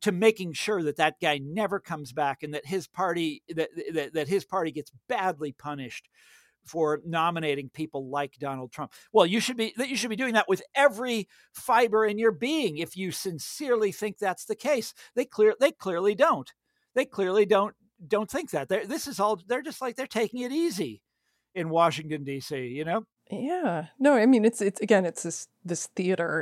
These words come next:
Speaker 2: of this threat.
Speaker 1: Oh, there, not only, not only is it, th-, I'm sorry, Violet, you, but you got me going here. I, I wa-, I wa-, by the way, I wanna get, I wanna get back to Meacham at some point, but,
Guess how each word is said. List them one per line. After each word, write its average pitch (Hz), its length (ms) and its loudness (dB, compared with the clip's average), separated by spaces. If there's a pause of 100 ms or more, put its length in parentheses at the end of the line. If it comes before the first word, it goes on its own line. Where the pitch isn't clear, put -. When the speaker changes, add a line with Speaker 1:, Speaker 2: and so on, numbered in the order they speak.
Speaker 2:
of 170 160 0
this - 300 -2
threat. - 640 -2
Speaker 1:
Oh, 330 160 8
there, 233 240 4
not 262 220 6
only, 247 140 2
not 269 180 8
only 247 160 4
is 185 80 -2
it, 202 100 -2
th-, 247 140 -8
I'm 208 100 -4
sorry, 185 240 -2
Violet, 156 340 -4
you, 185 120 -6
but 190 140 -6
you 196 120 -8
got 185 200 2
me 165 100 -8
going 175 320 0
here. 180 80 -2
I, 214 240 6
I - 20 10
wa-, 233 340 4
I 220 40 -2
wa-, 220 100 -2 (320)
by 427 60 8
the 254 80 6
way, 247 120 12
I 220 140 10
wanna 247 300 8
get, 220 180 4
I 202 120 2
wanna 233 240 2
get 180 180 -2
back 175 240 2
to 180 80 -10
Meacham 185 420 -6
at 143 100 -10
some 175 200 -4
point, 202 240 -2
but, 175 140 -4